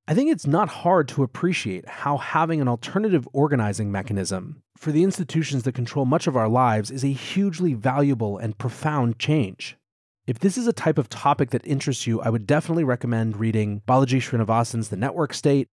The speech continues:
which talks about many of these same things in much greater detail. For me, it seems obvious that an internet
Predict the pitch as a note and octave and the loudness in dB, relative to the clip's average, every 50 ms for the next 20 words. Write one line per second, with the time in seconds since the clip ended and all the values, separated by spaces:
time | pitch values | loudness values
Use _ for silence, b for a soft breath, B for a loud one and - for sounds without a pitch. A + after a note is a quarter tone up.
0 | _ _ _ - - - - C#3 B2 - - C3 B2 B2 B2 A#2+ B2+ C#3+ D3+ D3 | _ _ _ -10 -6 0 0 0 0 0 0 0 2 2 2 2 2 4 4 2
1 | C#3 A#2 B2 A#2 - - A#2+ A2+ A2 G#2+ - A2+ A2 G#2+ G2+ A2+ A2+ G#2 G#2+ G#2+ | 2 2 0 -4 -2 -2 -2 -2 -2 -2 -2 -2 -2 -2 -2 -2 -2 0 2 2
2 | A#2+ C#3 C#3+ - - - B2 A2+ G#2+ G#2+ F#2+ A#2 A#2+ A2+ - - F#2 E2 E2+ F2+ | 2 2 2 -2 -4 -2 -2 -2 -2 -2 -2 -2 -2 -2 -2 -6 -6 -6 -8 -12
3 | - _ _ _ _ _ _ _ _ _ _ _ _ _ - - - E3 E3 F3 | -18 _ _ _ _ _ _ _ _ _ _ _ _ _ -20 -2 0 2 4 6
4 | G3 A#3+ C4 A#3 D#3 - - - F3+ E3 D3 B2 - - - B2+ B2+ B2 B2 A2+ | 4 4 4 2 -2 -4 -4 -2 0 0 0 -2 -4 -2 2 2 2 2 2 0
5 | G#2+ G#2 G#2+ - - - B2 A2+ A#2+ A#2+ - - D3+ E3+ E3+ - E3+ D#3 C#3+ C3 | 0 -2 -4 -4 -2 -2 -2 -2 -2 -6 -4 -2 0 0 0 0 0 0 2 0
6 | A2 | 0